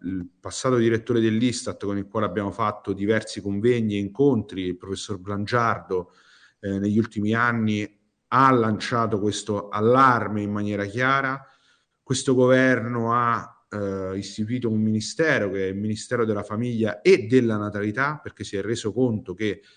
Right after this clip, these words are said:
c'è un problema chiaro in Italia, che non facciamo più figli e che tra quaranta anni ci estingueremo come italiani, perché manca un vero e proprio ricambio generazionale. Gli italiani non fanno più figli.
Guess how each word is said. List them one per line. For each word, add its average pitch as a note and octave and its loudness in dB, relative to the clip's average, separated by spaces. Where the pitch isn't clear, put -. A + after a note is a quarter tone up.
c'è D3+ 4
un C3+ 4
problema A#2+ 0
chiaro A2 0
in G#2+ -6
Italia, G#2+ -4
che G#2 -8
non C#3+ 0
facciamo G#2+ -6
più - -10
figli F#2+ -8
e - -8
che - -2
tra C#3+ 6
quaranta A2 -2
anni C#3 -2
ci A#2+ -6
estingueremo G#2+ -2
come F2 -12
italiani, F2 -10
perché F3+ 0
manca D#3+ 0
un A#2+ 0
vero A2+ 4
e A#2 -4
proprio A2 0
ricambio G#2+ 0
generazionale. F#2 -8
Gli E2+ -6
italiani C#3+ 0
non A#2+ -2
fanno F#2+ -8
più - -18
figli. D#2 -16